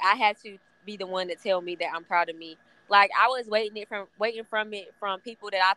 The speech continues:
thought should be giving it to me, um, and it never came. But one thing I did learn was that, you know, that's okay. Learn how to tell yourself. And that was one of the lessons that I learned early in my, um, healing journey,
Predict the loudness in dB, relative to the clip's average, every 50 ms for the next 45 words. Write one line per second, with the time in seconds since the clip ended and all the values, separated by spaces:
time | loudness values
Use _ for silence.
0 | _ 2 2 2 2 0 -6 -12 -12 -12 -12 -14 -18 -12 -10 -8 -8 -8 -8 -10
1 | -14 -12 _ -10 -10 -10 -12 -14 -18 -20 _ _ _ _ _ _ _ _ -2 0
2 | 0 0 0 -2 -4 -6 -6 -6 -4 -4 -4 -6 -6 -6 -6 -6 -6 -4 -4 -6
3 | -6 -8 -12 -16 _ _ _ _ _ _ _ _ -4 -2 -2 -4 -4 -2 0 2
4 | 2 2 0 -2 -4 -4 -4 -4 -4 -4 -4 -6 -6 -6 -6 -8 -8 -8 -6 -4
5 | -4 -2 -2 -2 -4 -4 -6 -10 -6 -4 -4 -4 -4 -6 -8 -12 _ _ -12 -10
6 | -8 -6 -6 -6 -6 -6 -10 -10 -10 -10 -10 -10 -12 -10 _ -4 -2 -2 -2 -2
7 | -4 -8 _ _ _ _ _ _ _ _ _ -4 -4 -2 0 0 0 0 -2 -4
8 | -6 -6 -6 -6 -6 -6 -4 -2 0 0 0 -2 -6 -12 -10 -8 -4 0 0 0
9 | 0 -2 -4 -4 -4 -4 -6 -6 -4 -2 -2 -2 -4 -6 -10 -10 -6 -4 -4 -2
10 | -2 -4 -4 -6 -8 -8 -6 -6 -6 -6 -8 -8 -12 -16 _ _ _ _ _ _
11 | _ _ _ -4 -2 -2 -2 -2 -4 -8 -8 -6 -6 -6 -6 -8 -12 -16 -20